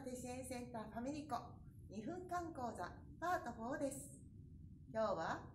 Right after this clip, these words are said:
予防的教育法についてご紹介いたします。予防的教育法とは、子どもの困った行動に対し、前もってお約束をし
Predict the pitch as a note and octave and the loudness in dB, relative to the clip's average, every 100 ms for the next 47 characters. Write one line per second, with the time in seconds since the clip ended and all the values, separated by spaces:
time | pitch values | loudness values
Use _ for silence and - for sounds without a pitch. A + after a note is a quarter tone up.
0 | - - C4+ E4+ F4+ F4 - E4+ F4+ F4 | -4 0 2 2 0 -4 -2 4 4 2
1 | D#4+ E4 E4 D#4 C4+ A3+ G#3 F#3 - - | 0 2 2 0 -2 -2 -2 -2 -4 -10
2 | - - E3 E3 G3+ G#3 F#3+ F#3+ - - | -10 -8 -6 -2 -2 -2 -6 -6 -8 -10
3 | F#3+ G3+ - - - - - - - - | -8 -8 -8 -10 -12 -14 -14 -12 -12 -10
4 | - G#3 G#3+ C#4 C#4+ C4+ - - A#3 B3 | 8 10 12 10 8 2 2 2 8 8
5 | A#3 G#3 F#3+ F#3 F3 C#3 C3+ - - - | 6 -2 2 2 0 -2 -2 -4 -8 -10
6 | - - - B3 C4+ C4+ C4 B3+ A#3 C4+ | -10 -8 0 6 8 10 8 6 6 6
7 | D4 C#4+ C4+ C#4 C#4 B3+ A3 F#3+ F3 F3 | 6 2 6 8 8 8 6 0 0 -2
8 | D#3 - - - - - - - - - | -2 -6 -8 -10 -12 -10 -10 -10 -10 0
9 | G3+ A3 A3 G3+ G#3 F#3+ F3 F#3 A3 - | 8 8 10 6 4 8 10 10 6 4
10 | C4+ C#4+ C#4+ - A3 | 2 2 0 -2 -4